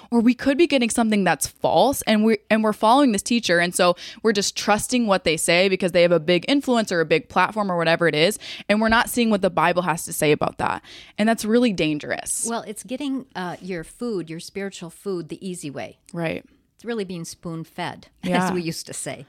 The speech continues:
Speaker 1: Yeah.
Speaker 2: Yeah.
Speaker 1: And so that's
Speaker 2: Mm-hmm.
Speaker 1: why it's like this studying and knowing God's word is, like, so important. And if, and if you also go to a place where they don't prioritize that or they don't see the importance of that, that should be a red flag for you.
Speaker 2: Absolutely.
Speaker 1: And so I also think that there is a real,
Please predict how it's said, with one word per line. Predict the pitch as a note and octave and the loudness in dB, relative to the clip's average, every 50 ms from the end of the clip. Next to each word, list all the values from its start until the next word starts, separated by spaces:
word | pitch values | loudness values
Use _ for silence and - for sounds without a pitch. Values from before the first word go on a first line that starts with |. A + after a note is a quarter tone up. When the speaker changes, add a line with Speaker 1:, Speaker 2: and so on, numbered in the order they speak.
| - - | -12 -6
Speaker 1:
Yeah. | A3 A3+ B3 | -2 0 2
Speaker 2:
Yeah. | C4 C4+ C#4+ C#4+ C4+ A#3 F#3+ D#3+ | 2 2 2 2 2 2 2 2
Speaker 1:
And | F3 G#3 G3 | 2 0 2
so | A3+ | 2
that's | A3+ A3+ F#3 - | 2 2 2 2
Speaker 2:
Mm-hmm. | C#4 | 2
Speaker 1:
why | C#4 C#4 | 2 2
it's | C4 - | 2 2
like | A3+ G3 F#3 - | 0 0 0 2
this | G3+ G3+ G3+ | 0 0 0
studying | - - - - F3+ F3+ F#3+ G#3 A3 A#3+ A#3 | 0 -4 -2 -2 -2 0 0 0 0 0 0
and | G#3 F#3 F3 F3 E3+ | 0 -2 -2 -4 -2
knowing | E3 D#3 D#3 D#3+ E3 E3+ F3 F3+ F#3 G3+ G#3 - | -2 0 0 0 0 -2 -2 -2 -2 -4 -6 -2
God's | - F3 E3 E3 E3 | 0 2 2 2 2
word | E3 D#3+ D#3+ D#3+ F3 | 2 2 4 4 4
is, | F3+ F#3 F3 - | 2 2 2 2
like, | E3 D#3 - - | 2 0 0 0
so | - - F3+ E3+ E3+ | -2 0 0 0 0
important. | E3+ E3 - D#3+ D3 C#3 - B2+ - - | -2 -2 -4 -4 -4 -4 -4 -6 -4 -2
And | F#3 F#3+ | 0 0
if, | F#3+ F#3 - - _ - | 0 0 -2 -4 _ 0
and | G#3 G#3 | 0 0
if | G3+ F#3+ | 0 0
you | G3 A3+ C4+ - | 0 0 2 4
also | - A2 F#3+ - B3 A#3+ | 4 2 2 2 0 0
go | G#3 G#3 G#3 | 2 2 2
to | A3+ | 2
a | G#3+ | 2
place | - - G#3+ A3 A3+ - - - - - - _ | 2 2 2 2 2 0 -2 -10 -18 -20 -12 _
where | - F#3 | -4 0
they | F3+ F#3+ F#3+ | 2 2 2
don't | G3+ G3 F3+ - - _ _ _ | 2 2 0 -2 -6 _ _ _
prioritize | - - F#3+ F3 E3+ D#3+ D3 C3+ D3+ E3+ F#3+ G3 - - A#3+ B3 B3+ C4 B3+ - | -8 -2 0 0 2 0 0 -2 -2 -2 -2 -2 -2 -2 -2 0 0 -2 -2 -2
that | B3+ C4 C#4 D4 D#4 D#4+ - - - - - - - | -2 0 0 0 -2 -6 -8 -14 -20 -20 -12 -4 -2
or | G3+ G3 | 0 2
they | F#3 F#3 | 4 4
don't | G3 A3 A#3 - | 2 2 0 0
see | A3+ G#3+ | -2 -2
the | G3+ F#3+ | -2 -4
importance | E3 D#3+ - F3+ F3+ F3+ A3 G#3+ A#3 | -4 -4 -4 -4 -4 -2 -2 -2 -2
of | B3 A3+ | -2 0
that, | A#3+ B3 A#3+ - - | 2 0 0 0 -2
that | G3 F#3+ G3+ - - | 0 -2 0 0 -2
should | B3 A3 | -4 -2
be | A3 G3+ | 0 0
a | G3 E3 | 0 0
red | E3 D#3 D#3 | 0 -2 -2
flag | - - - F2 - - | -4 -10 -10 -10 -10 -12
for | - - D2+ | -10 -10 -6
you. | E2+ D#2+ B1 B1+ | -6 -4 -4 -4
Speaker 2:
Absolutely. | C#2 - - E3+ D#3+ - - - C#3+ D#3+ G3+ - - D3 D3 - - - - - _ - | -4 -6 -8 -10 -14 -16 -20 -20 -16 -16 -16 -14 -16 -16 -18 -20 -20 -20 -20 -10 _ 0
Speaker 1:
And | A3+ A#3+ | 0 2
so | A#3+ C#4 C4 | 2 4 4
I | B3+ A#3 | 4 4
also | A3+ B3+ - G#4+ G#4 | 4 2 2 0 0
think | A4 F4+ C#4 | 0 2 0
that | C#4+ - | 0 2
there | - A3 A3+ A3+ | 4 4 4 4
is | G#3+ G3+ | 4 4
a | A3 G3+ | 2 0
real, | F3 E3+ F3 F#3 G3 G3 | 2 2 2 2 4 2